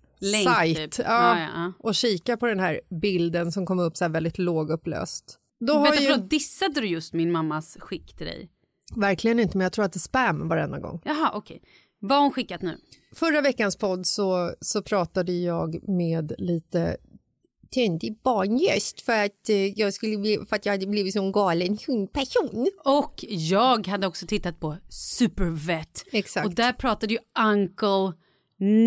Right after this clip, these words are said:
Speaker 1: Noel, Nolan, Noel med alla sina djur som han då veterinärade. "Oh, it's Uncle Noel here. Oh, hi, little cutie doggy, doggy, buddy, buddy." Och pratade bebisspråk. Och då blev det ju så att vi pratade bebisspråk.
Speaker 2: Ja,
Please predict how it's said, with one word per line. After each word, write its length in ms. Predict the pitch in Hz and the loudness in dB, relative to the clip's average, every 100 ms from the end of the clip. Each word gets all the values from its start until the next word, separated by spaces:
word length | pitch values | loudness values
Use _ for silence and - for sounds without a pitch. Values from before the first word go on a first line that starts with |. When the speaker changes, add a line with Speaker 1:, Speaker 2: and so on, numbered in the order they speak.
| 233 247 | 8 8
Speaker 1:
Noel, 600 | 269 262 185 165 175 214 - - 202 | 6 4 2 2 4 4 4 6 4
Nolan, 480 | 247 240 170 160 - | 4 4 4 6 8
Noel 540 | 180 208 220 160 202 - - - | 10 8 8 8 8 8 6 2
med 280 | 196 202 185 - | 2 4 2 2
alla 220 | 190 175 | 0 0
sina 220 | - 180 | 0 0
djur 560 | 165 165 165 165 170 202 - - - | 2 0 0 0 -4 -6 -10 -10 -8
som 180 | - 180 | -6 -2
han 220 | 175 175 | 0 0
då 180 | 170 160 | 0 -2
veterinärade. 840 | 156 160 170 175 185 185 214 160 170 - - - - - - - - - - - 349 | -4 -4 -2 0 2 0 0 -4 -6 -8 -8 -8 -10 -16 -18 -16 -14 -14 -16 -2 2
"Oh, 320 | 349 339 320 | 4 4 2
it's 300 | - 302 330 | 0 2 4
Uncle 260 | 311 330 | 4 4
Noel 640 | 311 320 330 330 311 277 269 | 6 6 6 4 4 2 2
here. 340 | 240 277 233 226 - | 0 -2 -2 -2 0
Oh, 220 | 392 381 - - | 2 2 2 0
hi, 520 | 381 466 587 554 508 349 | 2 4 6 4 2 0
little 160 | 330 - - | -2 -6 -4
cutie 320 | 339 320 311 - | 0 2 0 0
doggy, 280 | 302 302 294 | 0 2 0
doggy, 280 | 277 277 285 | -2 -2 -2
buddy, 200 | 302 285 | 0 0
buddy." 160 | 269 277 | 0 0
Och 160 | - 220 | -2 -2
pratade 280 | 233 208 | -2 -2
bebisspråk. 480 | 202 190 - - 175 | -2 -4 -4 -4 -4
Och 140 | - 180 | -8 -6
då 320 | 240 233 214 190 | -4 -2 -4 -6
blev 300 | 180 240 294 | -4 -2 0
det 60 | 254 | -2
ju 40 | 247 | -2
så 100 | 180 | -4
att 120 | - | -4
vi 80 | - | -2
pratade 280 | 247 214 | -2 -2
bebisspråk. 600 | 190 170 160 - 254 - - | -4 -4 -4 -6 -6 -8 -6
Speaker 2:
Ja, 340 | 208 196 - | -2 0 -2